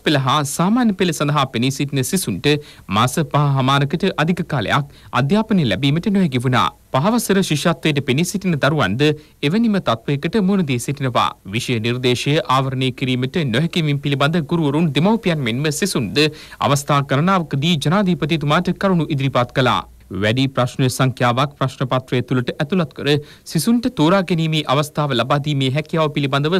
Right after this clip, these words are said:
සොයා බලන ලෙසට ජනාධිපතිතුමා විභාග කොමසාරිස්තුමාට දැනුම් දුන්නා. සියයට විසිහතරක් වන අධ්‍යාපන සේවා බදු ප්‍රතිශතය සංශෝධනය පිළිබඳ සලකා බැලීමට මෙහිදී එකඟත්වය පළ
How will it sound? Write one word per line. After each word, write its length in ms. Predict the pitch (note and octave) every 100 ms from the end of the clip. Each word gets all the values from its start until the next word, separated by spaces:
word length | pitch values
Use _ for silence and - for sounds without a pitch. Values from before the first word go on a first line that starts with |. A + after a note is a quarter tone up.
| F3
සොයා 200 | A3 A3
බලන 200 | F3+ C#3 F#2+
ලෙසට 280 | G#2+ C#3 D3+ D3+ - - - C#3
ජනාධිපතිතුමා 680 | C#3 C3+ C3+ C#3+ C#3 C3+ E3+ C#3
විභාග 280 | C#3 G3 F3 C#3+
කොමසාරිස්තුමාට 720 | B2+ E3 D#3+ D3 D#3 E3 F#3+ E3
දැනුම් 180 | D3 B2+
දුන්නා. 320 | B2+ B2+ G2+ - - -
සියයට 340 | - A#2 A#2 D3+ A2
විසිහතරක් 640 | B2 B2+ A#2+ C3 C#3 C3+
වන 140 | C#3 C#3 E3+ C#3
අධ්‍යාපන 440 | C3+ C#3+ C#3+ C#3 C3+ -
සේවා 320 | C3+ C3+ D#3+ C3+
බදු 220 | C3+ D3
ප්‍රතිශතය 480 | E3 F#3 F3+ C#3+ A2 D3 D3 - -
සංශෝධනය 600 | D#3+ D#3+ - B3+ G#3+ E3+ C#3
පිළිබඳ 280 | D3+ D#3 F#3 F#3
සලකා 340 | A#3+ A#3+ F#3+ D3+
බැලීමට 340 | A2 A2 C#3+ D#3+ A#2
මෙහිදී 280 | D3 F3 E3
එකඟත්වය 500 | - F#3 F3 - - F#3
පළ 160 | A#2+